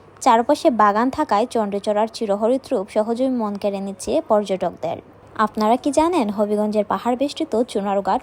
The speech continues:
ও মাধবপুর উপজেলায় ন্যাশনাল টি কোম্পানির চারটি চা বাগান রয়েছে? বাগানগুলো হলো তেলিয়াপাড়া, জগদীশপুর, পারকুল ও চণ্ডীছড়া। বাগানগুলো চা পাতা উৎপাদনের পাশাপাশি পরিবেশ রক্ষায় ভালো ভূমিকা রাখছে।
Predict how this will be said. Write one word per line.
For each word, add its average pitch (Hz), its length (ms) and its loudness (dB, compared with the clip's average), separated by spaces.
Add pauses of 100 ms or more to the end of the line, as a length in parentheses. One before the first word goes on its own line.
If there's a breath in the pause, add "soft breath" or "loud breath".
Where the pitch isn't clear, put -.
ও - 100 -6
মাধবপুর 220 540 -2
উপজেলায় 196 520 2
ন্যাশনাল 262 480 -2
টি 294 180 -4
কোম্পানির 285 540 -2
চারটি 240 360 -2
চা 196 200 0
বাগান 185 260 -2
রয়েছে? - 420 -8 (500 loud breath)
বাগানগুলো 233 480 2
হলো 240 260 2
তেলিয়াপাড়া, 196 800 0
জগদীশপুর, 214 880 -2
পারকুল 202 540 0
ও 226 100 0
চণ্ডীছড়া। 190 720 -4 (480 loud breath)
বাগানগুলো 196 500 0
চা 226 180 2
পাতা 220 260 2
উৎপাদনের 254 460 0
পাশাপাশি 285 560 -2
পরিবেশ 202 460 -2
রক্ষায় 226 320 2
ভালো 233 280 0
ভূমিকা 202 380 -2
রাখছে। 170 420 -4